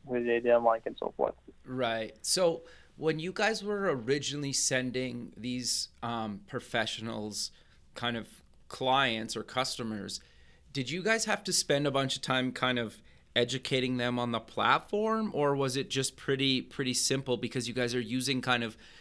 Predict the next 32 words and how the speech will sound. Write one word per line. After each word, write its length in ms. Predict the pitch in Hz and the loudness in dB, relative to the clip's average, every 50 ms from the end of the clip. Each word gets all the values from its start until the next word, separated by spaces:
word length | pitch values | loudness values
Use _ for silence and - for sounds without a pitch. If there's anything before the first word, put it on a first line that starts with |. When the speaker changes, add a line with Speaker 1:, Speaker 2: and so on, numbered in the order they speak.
| - - - | -18 -4 -2
Speaker 2:
technology 640 | 143 127 - 143 135 131 127 127 131 117 127 135 | -2 0 0 2 2 2 2 2 0 0 -2 -2
that 280 | 123 120 123 113 - - | 0 2 2 2 2 0
they're 140 | 113 120 113 | -2 -2 -2
familiar 540 | - - 131 117 120 123 127 127 127 123 113 | -2 -4 -4 -2 -2 0 2 2 2 2 2
with, 240 | 117 113 110 - | 0 -2 -2 -2
like 180 | 113 113 104 - | -2 -4 -2 -4
the 60 | 120 | -6
phone 480 | - - - 120 113 113 113 110 110 110 | -8 -4 -2 0 0 0 0 0 -2 -4
and 120 | 107 104 | -6 -6
text 380 | - - 113 113 113 - - - | -2 0 0 0 2 -2 -4 -4
and, 140 | 110 107 101 - 110 | -6 -6 -6 -6 -8
and 100 | 110 107 | -6 -6
stuff 340 | - - - 107 - - | -4 -2 -4 -4 -4 -4
like 200 | 98 98 101 - | -6 -6 -6 -4
that? 340 | 107 104 110 110 76 - - - - - - - - - - - - - - - - - - - - - - - - - - - - - - - | -4 -4 -4 -4 -4 -6 -10 -16 -20 -20 -20 -20 -20 -20 -20 -20 -20 -20 -20 -20 -20 -20 -20 -20 -20 -20 -20 -20 -20 -20 -20 -20 -20 10 12 12
Speaker 1:
I 120 | 196 185 | 12 12
think 160 | 180 226 269 294 | 12 12 12 12
origi-, 400 | 254 180 156 170 180 190 185 - | 12 12 12 8 6 4 0 -2
you 100 | - 180 | 2 6
know, 100 | 170 165 | 8 10
originally 340 | 165 190 208 208 240 254 226 | 10 10 8 8 8 8 8
we 120 | 208 196 | 8 8
did 220 | 165 160 170 170 - | 8 8 8 8 8
spend 200 | - 170 160 156 | 4 2 2 4
some 140 | - 160 147 | 0 -4 -2
time 320 | - - 139 139 143 147 147 | 2 4 6 6 6 6 4
trying 140 | - 139 139 | 0 0 2
to 100 | - - | 2 2
educate. 540 | 143 139 135 139 - - 143 139 143 147 143 | 2 2 0 -2 0 2 4 4 4 4 4
We 100 | 143 147 | 8 10
launched 300 | 147 151 156 151 - - | 10 10 10 8 4 -4
D 160 | 139 139 | -2 -2